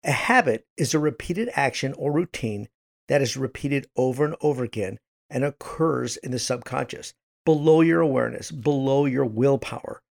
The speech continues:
below your wishes and wants, your desires.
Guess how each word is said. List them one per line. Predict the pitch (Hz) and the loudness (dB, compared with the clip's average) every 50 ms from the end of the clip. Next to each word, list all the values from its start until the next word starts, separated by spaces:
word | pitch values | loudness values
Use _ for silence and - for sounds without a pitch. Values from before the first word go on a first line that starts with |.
| _ _ _ _ _ _ _ | _ _ _ _ _ _ _
below | - 147 143 143 143 151 151 147 | -2 0 4 6 6 6 6 4
your | 139 143 139 | 4 2 0
wishes | 127 123 131 156 - - - 131 113 101 104 | 0 0 0 0 -2 -2 -4 -4 -6 -4 -4
and | 120 117 117 117 | -4 -4 -2 -2
wants, | 123 135 139 139 131 120 113 - - | 0 2 2 2 0 -2 -4 -8 -10
your | 104 101 | -10 -8
desires. | 110 117 107 101 113 127 123 127 - - - - - - - | -6 -6 -6 -2 0 0 0 0 0 -4 -6 -10 -14 -18 -18